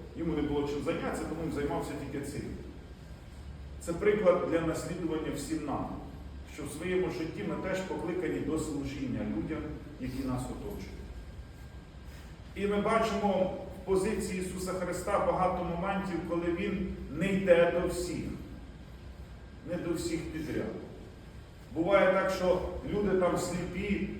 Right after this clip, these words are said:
і маючи проблеми і хвороби, якби намагаються йти за Ним і бігти за Ним, а Він начебто на них не реагує. З однієї сторони, Він начебто всім допомагає,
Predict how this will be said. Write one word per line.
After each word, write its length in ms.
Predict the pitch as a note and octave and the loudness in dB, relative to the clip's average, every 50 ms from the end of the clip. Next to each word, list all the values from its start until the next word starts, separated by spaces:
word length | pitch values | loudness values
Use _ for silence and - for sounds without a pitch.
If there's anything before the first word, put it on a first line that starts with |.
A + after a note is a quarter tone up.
| - - | -6 -2
і 80 | D#3+ E3 | 0 2
маючи 460 | E3 F3+ F#3 F#3 F3 E3+ E3 - F3 | 2 4 4 4 4 4 4 2 0
проблеми 760 | E3+ E3 E3+ E3+ E3+ F3 E3+ D#3+ F#3 G3 F#3+ F#3+ F#3+ E3 D#3+ | 0 0 2 2 2 2 4 4 4 6 6 6 4 4 2
і 100 | D3+ - | 2 0
хвороби, 600 | D#3+ E3+ E3+ F#3+ G#3+ - F3 E3+ C#3+ C3 - - - - - - - - - - - - - - - - - - - - - - - - - | 0 4 8 8 10 10 10 8 8 6 4 2 0 -2 -6 -8 -10 -12 -12 -12 -12 -12 -12 -12 -14 -14 -14 -14 -14 -12 -12 -14 -14 -12 -6
якби 340 | D#3+ E3 E3+ D#3 D#3 D#3 E3+ | 0 2 2 2 4 4 4
намагаються 640 | F3 F#3 F3+ F3 F3+ F#3 F#3+ F#3+ F#3 F3+ E3+ - F3 | 4 4 4 4 4 4 6 6 6 6 6 4 2
йти 380 | F3 F3+ F3 - - G3+ G3+ G3 | 0 0 0 0 2 2 2 4
за 180 | - F3 F3+ | 6 6 6
Ним 300 | F3+ F3+ F3+ F#3 F#3 F3+ | 6 4 2 2 2 2
і 40 | D#3+ | 0
бігти 420 | - F#3+ G3 G3 G3+ F#3+ F3+ F3 | 0 0 0 0 0 0 0 0
за 220 | D#3+ - E3+ F3 F3 | 4 6 8 8 8
Ним, 360 | G3+ A3 A3 G#3+ - - - - - - - - - - - - - - - - - - - - - - - - - - - - - - - - | 8 6 4 4 4 2 0 -2 -4 -6 -8 -10 -10 -12 -12 -14 -14 -14 -14 -14 -14 -14 -14 -14 -14 -12 -12 -12 -12 -12 -14 -14 -14 -14 -10 -4
а 120 | - D#3+ E3 | -2 0 2
Він 180 | G#3 G3+ G3 | 2 4 4
начебто 440 | F3+ F#3+ F#3+ F#3+ F#3+ F#3+ F#3 F#3 F#3 F3+ F3+ | 6 4 4 4 2 0 0 0 0 0 0
на 80 | F3+ | 0
них 180 | F3+ F3+ F3 F3+ F3 | 0 0 -2 0 0
не 100 | E3+ E3+ | 2 4
реагує. 560 | E3+ E3+ E3 E3 E3+ D#3+ E3 E3 E3 - - - - - - - - - - - - - - - - - - - - - - - - - - - - - | 4 6 6 6 4 4 4 2 2 2 0 0 -2 -4 -6 -10 -10 -12 -12 -14 -14 -14 -14 -14 -14 -14 -14 -14 -14 -14 -14 -14 -14 -14 -14 -12 -8 -6
З 40 | E3+ | -4
однієї 280 | E3+ F3 G3+ F#3+ F#3+ | -2 0 0 2 2
сторони, 380 | - - - F#3 F#3 F#3+ F#3 F#3 | 0 0 0 0 2 4 4 4
Він 160 | F#3 F3+ F#3 | 4 2 2
начебто 400 | F#3 F3+ F3+ F3+ F3+ - - F3+ - | 2 2 2 2 -2 -2 -4 -4 -2
всім 240 | - - G3+ F#3+ F3 | -2 0 0 0 2
допомагає, 840 | F#3 F3+ F3+ F3+ F#3 F#3 F#3+ F#3 G3 G#3 G#3 G3+ F3 D#3+ C3 A#2 | 2 2 0 2 2 2 4 4 4 4 4 6 6 4 4 4